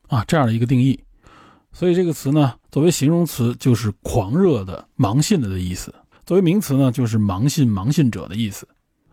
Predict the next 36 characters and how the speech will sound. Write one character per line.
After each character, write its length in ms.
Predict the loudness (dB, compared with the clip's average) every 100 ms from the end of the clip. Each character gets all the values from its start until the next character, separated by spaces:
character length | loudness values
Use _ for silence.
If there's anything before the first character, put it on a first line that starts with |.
| _ -6
那 80 |
么 60 | 0
在 100 | 2
英 140 | 2
语 100 | 2
中 180 | 2 0
呢， 120 | 0 -2
“fan” 320 | -2 0 2
这 100 | 2
个 60 |
词 340 | -2 -6 -8 -8 _ _
和 140 | -4 -2
“supporter” 520 | 0 0 2 2 0
是 160 | -2 -6
同 260 | -4 2
义 200 | 2 2
啊， 180 | -4 -10
这 100 | -8
个 80 | -6
“supporter” 460 | -6 -2 0 2 0
指 160 | -2
的 80 | -2
就 100 | 0
是 60 | 0
支 140 | 0
持 140 | 0
者、 240 | 0 -2 -8 _ -4
支 120 | 0
持 140 | 2
者、 140 | 2 2
拥 160 | 2
护 100 | 0
者 140 | -2 -2
的 80 |
意 120 | 0 0
思。 220 | -2